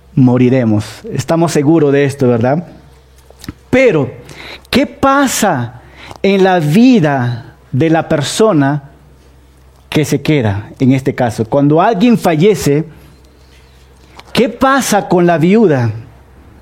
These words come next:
¿Qué pasa con la persona que perdió a su padre, que perdió a su madre, a su hermano, a su mejor amigo, como en el caso de David?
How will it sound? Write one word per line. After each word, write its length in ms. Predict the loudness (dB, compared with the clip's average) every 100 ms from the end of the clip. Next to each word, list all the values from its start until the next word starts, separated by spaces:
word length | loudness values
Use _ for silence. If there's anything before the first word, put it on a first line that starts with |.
| -20 -20 -20 -20 -12
¿Qué 200 | -2 -2
pasa 640 | 0 0 2 0 0 -2 0
con 200 | 0 0
la 160 | 0
persona 540 | 0 -2 0 0 2 0
que 160 | -4
perdió 520 | -2 -2 0 2 2
a 60 | 0
su 200 | -2 -2
padre, 520 | 2 2 2 0 -2 -6 -20 -20 -6
que 100 | -4
perdió 640 | -2 0 0 2 4 4
a 80 | 2
su 160 | 2 2
madre, 540 | 4 2 0 0 -2 -6 -20 -20 -12 -6
a 120 | -4
su 200 | 0 0
hermano, 680 | 2 2 2 2 0 -2 -6 -16 -20 -20 -20 _ -20 -20 -20 -4
a 120 | -4
su 200 | 0 2
mejor 520 | 4 2 0 2 2 2
amigo, 640 | 2 2 4 2 -2 -8 -18 -18 -4
como 260 | 0 2
en 120 | 4 2
el 180 | 0
caso 580 | -2 -2 0 0 0 -4 -4
de 180 | 0 2
David? 360 | 0 2 0